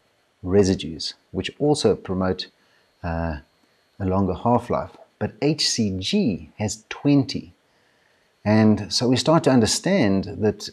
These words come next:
functionally they are similar, they bind the similar receptor, but their metabolism is completely different. Now it's interesting that the differences between L H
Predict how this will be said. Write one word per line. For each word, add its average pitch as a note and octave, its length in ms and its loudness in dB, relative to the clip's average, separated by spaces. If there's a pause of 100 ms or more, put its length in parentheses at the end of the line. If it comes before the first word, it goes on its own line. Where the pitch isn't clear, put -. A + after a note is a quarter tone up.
(440)
functionally A#2+ 600 0
they F#2+ 100 6
are F2+ 120 4
similar, A#2+ 560 2 (360)
they - 80 -4
bind A2 380 4
the B2 60 2
similar D3 340 0
receptor, C3 560 0 (260)
but G2 400 2
their G2+ 100 0
metabolism F#2 640 0
is E2 80 -8
completely F2 760 -6 (160)
different. - 340 -14 (1400)
Now A#2+ 200 2
it's A#2+ 120 0
interesting B2 640 2 (400)
that A2 140 -4 (180)
the A2+ 80 -2
differences G#2+ 540 0
between E2+ 360 -8
L F#2+ 260 -2
H - 360 -6